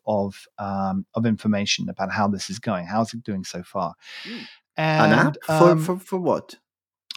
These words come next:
Speaker 1: for the La Marzocco app, they released an app, or for the Linear Mini, uh,
Speaker 2: Oh.
Speaker 1: about six,
Speaker 2: Is it
Speaker 1: six months
Speaker 2: digital?
Speaker 1: ago. Hmm?
Speaker 2: Is it digital?
Speaker 1: Uh, there's an upgrade, yeah. Yeah.
Speaker 2: Oh, I had no idea.
Speaker 1: Wow, there you go.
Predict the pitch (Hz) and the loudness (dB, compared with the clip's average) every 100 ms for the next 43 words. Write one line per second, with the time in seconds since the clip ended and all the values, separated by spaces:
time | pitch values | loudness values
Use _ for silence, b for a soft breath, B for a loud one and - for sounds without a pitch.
0 | - - 135 139 135 135 135 131 127 127 | -2 2 6 6 6 6 4 4 4 2
1 | 156 117 - 104 110 120 - 117 120 - | 2 2 0 2 4 4 4 2 4 0
2 | - - _ 127 - 120 123 120 113 117 | -6 -20 _ -6 2 6 8 8 8 6
3 | 101 117 - _ 113 110 214 107 107 302 | 4 -4 -14 _ 0 2 2 2 4 4
4 | 247 131 113 - - - - 131 127 196 | 4 -2 -6 -6 -10 -6 0 2 4 6
5 | 330 339 311 269 208 _ _ _ _ 165 | 6 8 4 2 -6 _ _ _ _ 0
6 | 240 - _ _ _ _ _ _ 180 226 | 2 -2 _ _ _ _ _ _ 2 4
7 | 240 269 117 - - - B B _ - | 6 6 6 0 -2 -6 B B _ 4
8 | 120 117 117 117 113 135 - 107 107 120 | 6 8 6 4 4 2 2 -4 -4 -4
9 | 120 113 107 _ 147 127 120 110 294 233 | -4 -6 -10 _ _ -4 -4 -6 -12 -18
10 | 139 _ _ 156 233 110 101 107 160 247 | -18 _ _ -2 4 6 6 6 6 4
11 | 127 123 104 127 135 - - 92 107 117 | 2 -2 -2 0 -2 -4 -6 -4 -4 -4